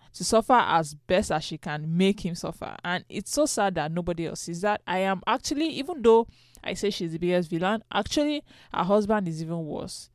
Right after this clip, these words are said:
Because to an extent, I understand that whole, like, stepmom trope of, like, evil, and, like, actually, if you think about the fact that she stole the guy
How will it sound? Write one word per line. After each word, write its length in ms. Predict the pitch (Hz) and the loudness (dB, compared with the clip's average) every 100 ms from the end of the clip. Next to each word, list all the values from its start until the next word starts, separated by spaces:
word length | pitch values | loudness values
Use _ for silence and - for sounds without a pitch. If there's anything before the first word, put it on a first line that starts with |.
| - | -4
Because 500 | 196 208 226 196 202 | -2 0 2 2 0
to 120 | - | -2
an 80 | 208 | 0
extent, 500 | - 247 - 175 151 - | 0 -2 -4 -6 -6 -4
I 120 | 185 | -4
understand 500 | 190 196 - 247 226 | -2 -4 -2 -2 0
that 180 | 202 - | 0 0
whole, 320 | - 185 185 | 2 4 4
like, 220 | 175 160 | 0 -4
stepmom 540 | - - 196 180 165 175 | -6 -2 -2 -2 -6 -6
trope 460 | - 180 165 - - | -6 -2 -2 -4 -8
of, 160 | 160 | -8
like, 160 | - 151 _ | -8 -12 _
evil, 400 | 185 165 180 - | -8 -6 -4 -4
and, 140 | 165 | -6
like, 160 | 160 - - - - | -8 -12 -18 -20 -8
actually, 340 | 180 196 254 214 | -4 -2 -2 -2
if 60 | |
you 60 | 170 | -4
think 180 | 214 180 | -4 0
about 220 | 160 170 | 2 0
the 60 | |
fact 260 | 165 175 170 | 0 -2 -2
that 160 | - 147 | -6 -6
she 160 | - | -6
stole 580 | - - - 190 190 190 | -8 -6 2 6 8 6
the 200 | 165 147 | 2 -10
guy 420 | - 156 - - | -6 -4 -4 -8